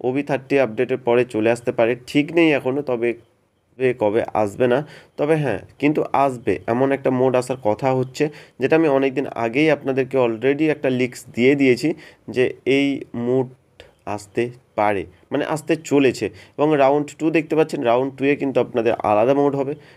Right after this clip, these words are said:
রাউন্ড ওয়ানে আলাদা মোড, রাউন্ড থ্রিতে আলাদা মোড, এবং, আহ, আপনারা যখন বুইয়া নিয়ে নেবেন তখন তো আলাদা থাকছেই।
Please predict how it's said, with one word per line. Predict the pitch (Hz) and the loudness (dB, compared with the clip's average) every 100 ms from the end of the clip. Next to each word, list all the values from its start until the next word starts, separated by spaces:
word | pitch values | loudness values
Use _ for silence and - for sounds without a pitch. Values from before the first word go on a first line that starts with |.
| _ | _
রাউন্ড | 107 120 131 | 0 0 0
ওয়ানে | 113 123 151 | 0 0 0
আলাদা | 147 139 | 0 -2
মোড, | 143 143 101 | -4 -6 -4
রাউন্ড | 101 110 123 - | 0 0 -2 -8
থ্রিতে | - 135 135 | -4 -2 2
আলাদা | 143 139 143 | 4 4 0
মোড, | 151 160 - - _ - | -2 -6 -12 -20 _ -10
এবং, | 98 117 117 | -2 0 2
আহ, | 113 107 95 - | 0 0 -2 -6
আপনারা | 113 110 113 | -8 -2 -2
যখন | 113 120 101 | 0 -2 0
বুইয়া | 117 131 143 | 2 2 2
নিয়ে | 147 | 2
নেবেন | 143 143 139 | 0 -2 -4
তখন | 98 98 120 | -4 -2 -2
তো | 127 | 0
আলাদা | 120 117 117 117 - | 0 -2 -4 -6 -8
থাকছেই। | 120 120 - 131 | -8 -8 -4 -2